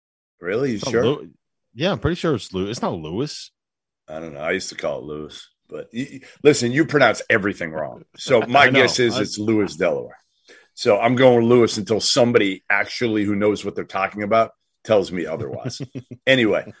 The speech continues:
Speaker 1: I'm sitting, uh,
Speaker 2: Smart
Speaker 1: under the
Speaker 2: move.
Speaker 1: basket
Speaker 2: <laughs>
Speaker 1: next to Joe Jones, who was with the Villanova assistant coach at the time, now the Boston University head coach. And we're watching this kid, uh, Kyle Lowry.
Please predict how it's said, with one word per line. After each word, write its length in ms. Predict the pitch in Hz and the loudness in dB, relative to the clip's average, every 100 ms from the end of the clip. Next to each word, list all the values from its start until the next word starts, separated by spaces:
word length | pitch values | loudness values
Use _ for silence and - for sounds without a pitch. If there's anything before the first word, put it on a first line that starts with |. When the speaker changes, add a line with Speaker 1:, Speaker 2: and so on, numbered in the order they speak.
| _ - | _ 0
Speaker 1:
I'm 140 | 123 | 0
sitting, 480 | - 151 143 131 123 | 2 2 4 2 -2
uh, 300 | 107 98 90 | -2 0 -2
Speaker 2:
Smart 320 | - 135 123 | -6 -4 0
Speaker 1:
under 140 | 131 131 | 2 2
the 100 | 117 | 4
Speaker 2:
move. 60 | |
Speaker 1:
basket 600 | 104 101 104 - 87 147 | 6 6 4 -2 -6 -6
Speaker 2:
<laughs> 40 | 101 | -2
Speaker 1:
next 300 | 104 98 - | -2 -2 -6
to 100 | 95 | -4
Joe 260 | 104 110 | 2 2
Jones, 500 | 101 101 92 78 73 | 4 0 0 -4 -10
who 120 | - | -10
was 160 | 92 85 | -10 -2
with 160 | 110 101 | -2 0
the 160 | 107 - | -4 -6
Villanova 500 | 98 117 110 107 92 | 2 2 4 -2 -4
assistant 380 | - 98 98 | -8 -8 -8
coach 240 | 95 95 - | -6 -8 -8
at 80 | 87 | -18
the 80 | |
time, 380 | 82 87 87 82 _ _ _ - | -8 -4 -4 -6 _ _ _ -6
now 200 | 95 98 | -2 -2
the 100 | 87 | -4
Boston 480 | 73 90 90 - 87 | -4 -2 -2 -6 -8
University 520 | 90 82 85 - 78 | -8 -8 -8 -8 -4
head 220 | 82 78 | -4 -4
coach. 440 | 82 80 - - _ _ _ _ _ _ | -4 -4 -8 -20 _ _ _ _ _ _
And 220 | 92 87 | -6 -4
we're 160 | 90 110 | 0 2
watching 440 | 90 87 101 92 | 2 0 -2 -6
this 180 | 80 - | -12 -14
kid, 340 | - 85 78 - _ _ _ _ - | -10 -6 -6 -8 _ _ _ _ -10
uh, 400 | 82 76 71 71 _ | -6 -6 -8 -12 _
Kyle 300 | - 85 78 | -2 0 0
Lowry. 500 | 76 76 69 69 - | -2 -4 -6 -10 -16